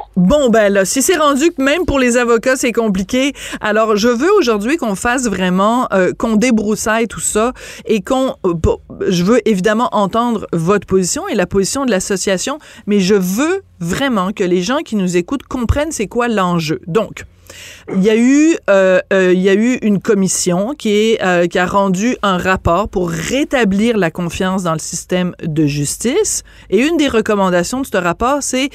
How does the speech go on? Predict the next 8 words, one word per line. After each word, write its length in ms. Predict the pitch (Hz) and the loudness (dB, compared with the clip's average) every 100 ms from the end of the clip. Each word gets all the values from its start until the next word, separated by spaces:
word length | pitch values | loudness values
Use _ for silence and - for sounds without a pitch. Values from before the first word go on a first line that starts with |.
| - - | -12 -16
il 60 | |
faudrait 320 | - 240 294 370 | -4 -2 -2 -2
qu'il 120 | 254 | -2
y 40 | |
ait 20 | |
un 40 | 214 | -2
tribunal 500 | - 214 185 214 247 | -2 -2 0 0 -2
spécialisé 960 | - - 247 - 240 196 180 170 208 | -4 -4 -2 0 0 2 0 2 0